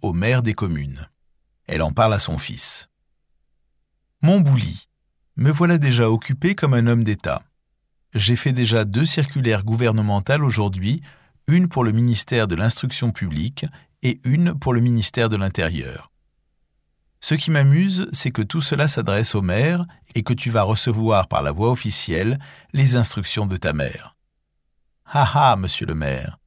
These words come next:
vous allez marcher droit et pour commencer, vous allez lire vos bulletins de la République tous les dimanches à votre garde nationale réunie. Quand vous l'aurez lu, vous l'expliquerez et quand ce sera fait, vous afficherez le dit bulletin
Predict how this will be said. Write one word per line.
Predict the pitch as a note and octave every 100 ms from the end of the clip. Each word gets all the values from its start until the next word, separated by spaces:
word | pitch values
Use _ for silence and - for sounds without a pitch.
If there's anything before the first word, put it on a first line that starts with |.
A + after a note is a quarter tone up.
| -
vous | A2+
allez | A2 A2+
marcher | A#2 - B2
droit | A2 B2 F#2+ E2+ -
et | G#2
pour | - G#2+
commencer, | C3+ A#2 G#2+ - G2+ C#3 - - _
vous | B2 A#2+
allez | C3 B2
lire | B2+ D#3
vos | A2+ G#2
bulletins | A2 C#3 C#3 D3+
de | C3
la | G2
République | G#2 G#2 F#2+ G2 D3 D#3 - - -
tous | B2+
les | C#3+
dimanches | C3+ A#2 G2 F#2+ A2+ C#3 C#3 -
à | -
votre | G2+ G2+ G2
garde | G2 C3 B2+
nationale | A2+ G#2 G#2 G2 G2
réunie. | F#2+ F#2 D#2+ C#2+ - _ _ _ _ _ _ _ _
Quand | - A2+
vous | A2
l'aurez | G#2+ G2+
lu, | G2+ G2 C#3+ G3+ _ -
vous | F#2+
l'expliquerez | F2 C3 - C3 - - D2+ - - _ - _
et | -
quand | G#2 D3+
ce | F3 D#3+
sera | C3+ A#2+ G#2
fait, | - F2+ F2+ F3+ -
vous | A#2 G#2 A2
afficherez | C#3+ - C3+ - -
le | D3 G#2
dit | A2+
bulletin | D3 B2 - G2 G#2+